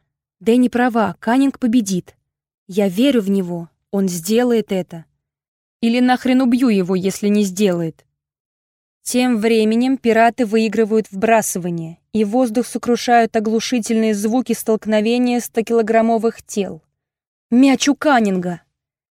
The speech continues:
Чейз делает стремительный рывок, сбивая с ног корнербека противников, и продолжает бежать.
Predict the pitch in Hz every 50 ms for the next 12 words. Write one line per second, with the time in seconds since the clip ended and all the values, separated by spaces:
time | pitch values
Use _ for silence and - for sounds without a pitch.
0 | _ _ - - - 294 285 285 269 226 214 233 277 269 277 262 220 - - 247
1 | 262 262 269 269 254 - 262 254 247 247 247 254 269 247 302 330 294 233 - 220
2 | 208 254 226 247 247 247 233 - - 262 277 269 254 - - 254 240 247 247 247
3 | 254 220 208 262 294 302 - - 254 214 247 240 240 233 - - 320 339 269 285
4 | 277 - 269 - - 254 208 - 240 220 247 254 240 220 277 269 262 226 214 233
5 | 269 247 233 285 262 214 190 - - -